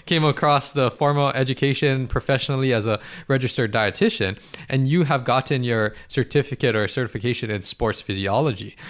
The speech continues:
So you combine the two too. And that is something that I think is unique because not too many people, like I mentioned on your podcast, not too many people learn about the,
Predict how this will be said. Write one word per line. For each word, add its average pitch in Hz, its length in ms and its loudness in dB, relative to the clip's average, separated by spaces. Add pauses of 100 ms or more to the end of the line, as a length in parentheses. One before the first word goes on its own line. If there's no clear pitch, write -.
(120)
So - 140 0
you 160 320 2
combine 139 580 -2
the 131 100 -2
two 104 280 -6
too. 107 460 -6 (340)
And 120 340 0 (680)
that 165 300 2
is 147 180 2
something 156 420 0
that 117 180 2
I 117 80 2
think 120 220 -2
is 104 160 -4
unique 127 500 -2
because 113 340 -4
not 135 220 -2
too - 100 -6
many 131 180 -2
people, 117 460 -4
like 107 180 -6
I 107 80 0
mentioned 107 560 0 (140)
on 104 140 -2
your 131 180 2
podcast, 107 560 -4
not 147 160 0
too - 100 -6
many 156 200 0
people 127 500 -2 (220)
learn 143 460 4
about 117 360 2
the, 101 300 0